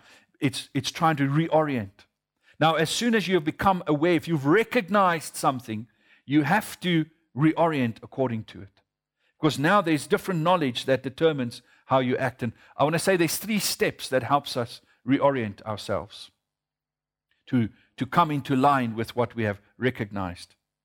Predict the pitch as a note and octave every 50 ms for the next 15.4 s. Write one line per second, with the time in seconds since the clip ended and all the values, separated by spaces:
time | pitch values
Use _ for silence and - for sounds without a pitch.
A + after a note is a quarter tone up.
0 | _ _ _ _ _ G#2+ A2+ B2+ B2 A#2+ - G#2+ C3+ C3 - C3+ A#2+ - - A#2
1 | A2 - G#2 G2 F2+ F2+ - - A2+ G#2+ G2 G2+ G2 G#2 G2+ G#2 G#2+ G#2+ A2 G2+
2 | - A2+ G#2+ G#2 G#2 - - G#2 G#2+ G#2 G2+ G2+ G2+ F#2+ G2 F#2+ F2+ F#2+ - _
3 | _ _ _ _ _ _ _ _ _ _ _ _ _ _ _ _ - D4 - -
4 | G3 E3+ E3 D#3+ D#3 D#3 D3 - - D3+ C#3 C#3 D3+ D3 - - D#3 D3 C3 B2
5 | A2+ A2+ A#2+ A#2 - - G#2+ F#2+ G2 G2 G#2 - - _ _ _ _ _ _ _
6 | _ _ _ _ _ _ _ _ _ _ _ _ _ _ _ _ _ _ _ _
7 | _ _ _ C#3+ C3 - D#3+ F3 F3 F3+ - - C#3+ E3+ - - - F#3 F3 D#3
8 | D3+ F3 F3 F3+ F#3+ G#3 A3 A3 G#3 G3 E3 - E3+ D#3 - - G3 F#3 E3 C#3+
9 | - - - _ C3+ B2 - D#3+ B2+ D3 D3 B2 B2 D3 E3 - - E3 C#3 D3
10 | C#3+ C3 B2 A#2+ - - _ - - C3+ C3+ A#2+ C3+ B2+ A#2+ A2+ G#2 G2+ G2+ G2+
11 | - A2 G#2 G2 - _ _ _ _ _ A#2+ B2 A#2 - - A#2+ A2+ A#2+ A#2+ -
12 | - A#2+ A2 G#2 G#2+ G#2+ - - F#2+ G2 G2+ _ _ _ _ _ _ _ _ _
13 | _ _ _ - _ - E3 - F3+ F3+ F3+ - - - - B3+ B3 G#3 E3+ F3
14 | C#3 A#2+ E3 F3+ G#3+ G#3 F#3 D3 - C3+ D#3+ G3 A3 G#3+ - G3 F3 E3+ D3 C#3
15 | F3 F#3+ E3+ C#3 B2+ - -